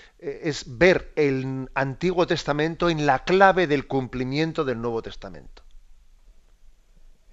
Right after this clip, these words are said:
Y uno ve, por ejemplo, pues el, el árbol, ¿Mm?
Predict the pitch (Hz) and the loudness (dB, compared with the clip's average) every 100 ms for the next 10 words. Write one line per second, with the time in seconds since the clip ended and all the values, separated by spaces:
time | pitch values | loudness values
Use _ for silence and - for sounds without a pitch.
0 | - - _ _ - - _ 117 123 127 | -20 -20 _ _ -20 -20 _ -8 -4 -2
1 | 131 131 143 135 135 123 - 123 120 - | 0 -2 -2 -2 -2 -2 -4 -6 -8 -12
2 | - - - - - 131 139 143 135 139 | -20 -20 -20 -12 -4 2 4 4 4 4
3 | 139 135 120 - - _ - 151 | 4 2 -4 -10 -20 _ -20 -18